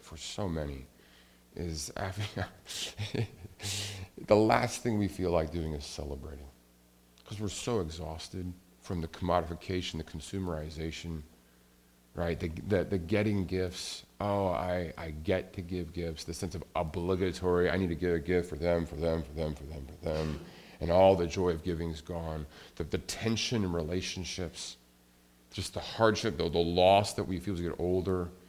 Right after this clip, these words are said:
I mean, how many times I just, I, I, one of the things that I, one of the most painful things that I've ever heard, I think, from, from persons who are, uh, older, from their seventies, eighties, nineties, is when they say something like, "You know, all my siblings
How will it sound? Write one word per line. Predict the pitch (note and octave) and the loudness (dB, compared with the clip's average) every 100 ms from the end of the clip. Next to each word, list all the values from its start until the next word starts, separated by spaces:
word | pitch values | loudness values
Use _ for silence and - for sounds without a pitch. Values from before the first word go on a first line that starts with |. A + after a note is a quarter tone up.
| - - - - - | -20 -20 -20 -12 0
I | |
mean, | F#2+ | 2
how | |
many | G2+ F#2+ | 2 0
times | F2+ F#2+ F#2 F2 F2 | 0 0 2 2 0
I | E2+ | 0
just, | E2+ - - | -2 -4 -2
I, | E2 E2 | -2 -2
I, | - D#2+ D#2+ - | -2 -4 -4 -4
one | A2+ A#2 | 2 4
of | G2 | 4
the | |
things | B2 A2+ F2+ | 4 2 4
that | F#2 - | 0 0
I, | F2 F2 | -2 0
one | |
of | G#2+ | 2
the | G#2 | 2
most | G#2 | 0
painful | - D3 D3+ B2+ G#2+ | -6 -4 -2 -2 -2
things | G#2+ F#2+ D#2+ | -2 -2 0
that | F2+ | 0
I've | F2 F2 | 2 2
ever | - E2+ F2 | 0 0 0
heard, | D#2 F2 D#2 | 2 2 2
I | E2 | -2
think, | D#2 E2 D2 - - - - - | -4 -4 -6 -12 -20 -20 -14 -12
from, | - G#2 F#2 F2 | 4 6 6 4
from | G#2 F#2 | 2 2
persons | - A2 G#2 A2 F#2+ | 2 2 2 0 -2
who | - G2 | 0 2
are, | F2 E2 D#2+ - - - | 4 4 2 -4 -18 -2
uh, | - F2+ - | 4 4 6
older, | G#2 G#2 F2+ D#2 D#2 | 4 6 4 0 -2
from | - F2 | -6 -2
their | E2+ D#2+ | 0 -2
seventies, | - G#2+ G2+ F#2 | 0 2 4 2
eighties, | D2+ G2 F#2+ F#2 E2 | 2 2 2 0 0
nineties, | F2 F2 F2 E2+ E2 D#2 | 2 2 2 0 -2 -4
is | D#2+ E2+ | -6 -4
when | F2+ | 0
they | F2+ | 0
say | - F#2+ | 0 -2
something | E2+ F#2+ E2+ F2 | -2 -4 -2 -2
like, | E2+ E2 | -2 -2
"You | G2 | -2
know, | G2+ G2+ G2+ | 0 2 0
all | A2 A#2 A#2+ | 0 0 0
my | A#2 | 0
siblings | G#2+ - F2+ E2 D2+ D2 D2 | -4 -4 -6 -4 -6 -8 -12